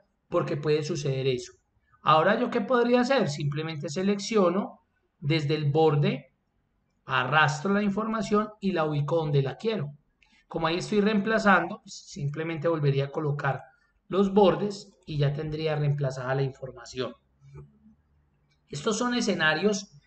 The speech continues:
digamos, los sencillos, simples. Pasemos a un escenario de pronto un poco más distinto. Entonces, en este mismo archivo, funciones de texto cuatro, aparece una hoja de cálculo que se llama llamar ejercicio.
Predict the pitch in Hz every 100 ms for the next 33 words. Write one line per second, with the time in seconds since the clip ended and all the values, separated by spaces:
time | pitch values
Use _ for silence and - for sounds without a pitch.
0 | _ - 147 156 170 208 165 147 127 117
1 | 208 190 139 123 - 196 151 - - -
2 | - _ _ _ _ _ - 180 196 202
3 | 190 190 185 202 202 160 180 196 156 147
4 | 190 196 190 190 185 185 175 - - _
5 | 147 185 - 214 165 143 143 - _ _
6 | _ _ _ _ 151 147 214 233 - -
7 | _ _ _ _ _ 175 180 185 180 -
8 | 220 226 220 220 208 226 214 208 - 165
9 | 143 165 190 202 202 190 - 202 196 170
10 | 143 190 196 _ _ _ 151 147 156 143
11 | 185 190 190 180 180 147 143 143 180 -
12 | 156 143 139 139 156 - 139 143 135 127
13 | 139 147 131 - - 196 135 -